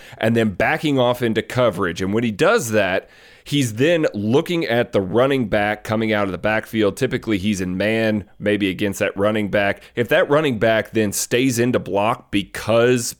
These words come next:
basically he faked the blitz or they're bringing somebody else on a blitz, stays into block and pass protection, it's called green dogging. And that's a green dog blitz. Then he backs into coverage, realizes he's not going to be in coverage against that guy,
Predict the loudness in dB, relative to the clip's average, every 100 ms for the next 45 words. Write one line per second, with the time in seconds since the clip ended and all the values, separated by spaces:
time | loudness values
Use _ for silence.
0 | -6 -4 -4 -6 -4 -4 0 0 0 -4
1 | 0 2 2 0 -2 0 0 0 0 -2
2 | 0 0 2 0 0 0 -2 0 0 0
3 | -2 0 0 0 -2 -2 -2 -2 -2 -6
4 | -4 -2 -2 -4 -4 -2 -2 -4 -6 -20
5 | -8 -6 -6 -2 2 2 0 -4 -4 0
6 | 2 2 0 2 2 2 0 -2 -6 -6
7 | -12 -14 -4 0 0 0 -2 0 0 2
8 | 2 2 0 -2 -2 -2 -4 -2 -2 -2
9 | -2 -4 -2 0 0 -2 -2 2 2 2
10 | 0 -2 -4 -2 -2 -2 -2 -2 0 -2
11 | -2 0 0 0 -2 -6 -4 -2 -2 -2
12 | -2 -2